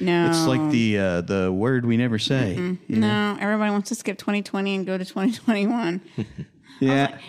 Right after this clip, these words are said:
Speaker 2: "That's my birthday. I'm gonna be fifty. Twenty twenty is gonna be a great year." No. No.
Speaker 1: <laughs> Yeah,
Speaker 2: So
Speaker 1: you know,
Speaker 2: much.
Speaker 1: we apologize. We, covid kinda messed us up a little
Speaker 2: Mm-hmm.
Speaker 1: bit 'cause we were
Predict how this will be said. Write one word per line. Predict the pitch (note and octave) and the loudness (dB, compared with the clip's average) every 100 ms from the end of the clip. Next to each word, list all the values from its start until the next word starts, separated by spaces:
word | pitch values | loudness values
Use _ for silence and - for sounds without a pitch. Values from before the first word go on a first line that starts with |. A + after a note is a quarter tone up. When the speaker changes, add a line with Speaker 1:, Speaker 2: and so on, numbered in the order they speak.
| - | -8
Speaker 2:
"That's | G#4 A#4 | -6 -4
my | A4 | -2
birthday. | D#4+ G4 G#4+ - C#4 | -2 0 -2 -2 0
I'm | C4+ D#4+ | 0 0
gonna | G4 F4+ | 0 0
be | |
fifty. | E4+ F#4+ F#4+ C4 | -2 -4 -2 -4
Twenty | G3 A#3 A3 | -2 -2 -2
twenty | A#3+ A#3 | 0 0
is | |
gonna | C#4+ A4 | 0 0
be | F#4+ | 0
a | |
great | D#4 F4+ C4 | 0 -2 0
year." | C#4 C4 A#3+ G#3 | 0 2 2 0
No. | E3 C3 C#3 D3 D#3+ - _ - _ | 0 -2 -4 -6 -8 -10 _ -20 _
No. | C#3 A#2 A2 G#2+ - F2 E3 | 0 0 -2 -6 -4 -4 -4
Speaker 1:
<laughs> | - - A#3 - - - B3 E3+ | -6 -8 -8 -8 -20 -6 -2 2
Yeah, | D3+ D#3+ E3+ | 4 4 4
Speaker 2:
So | |
Speaker 1:
you | E3 | 4
know, | E3 | 4
Speaker 2:
much. | E3 | 4
Speaker 1:
we | G3+ | 4
apologize. | F3+ F#3 E3+ D3 D#3 D#3 D3+ | 4 2 4 4 4 4 2
We, | D3 C#3+ B2+ | 2 2 2
covid | C#3+ D#3+ D3 D3+ | 0 2 2 0
kinda | C#3 D#3+ D3 D3 C#3+ | 2 2 4 4 4
messed | C#3+ C#3+ - | 4 2 0
us | D3+ - | -2 0
up | C3 - | 0 2
a | |
little | A2+ A2 | 2 4
Speaker 2:
Mm-hmm. | A2 | 4
Speaker 1:
bit | G#2+ A#2 A#2+ | 4 2 0
'cause | - G#2+ A2 | -2 -2 0
we | A#2 A#2 | 2 2
were | A#2 A#2+ A#2 | 2 2 0